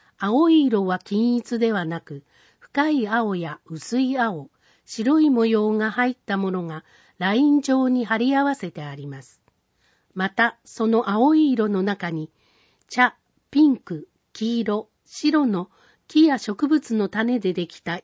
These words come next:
異素材のものが挟み込まれ、様々な色彩を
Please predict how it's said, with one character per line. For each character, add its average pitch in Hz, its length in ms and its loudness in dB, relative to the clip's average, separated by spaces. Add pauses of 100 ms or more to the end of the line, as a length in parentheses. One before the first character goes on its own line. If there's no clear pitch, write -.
異 196 120 -6
素 294 160 -2
材 294 300 0
の 208 100 0
も 190 140 -2
の 175 120 -4
が 160 140 -8
挟 165 300 -6
み 208 160 -2
込 190 140 -6
ま 185 160 -4
れ、 131 200 -14 (280)
様 226 360 -2
々 294 220 0
な 214 140 -2
色 - 260 -14
彩 208 340 -6
を 180 200 -6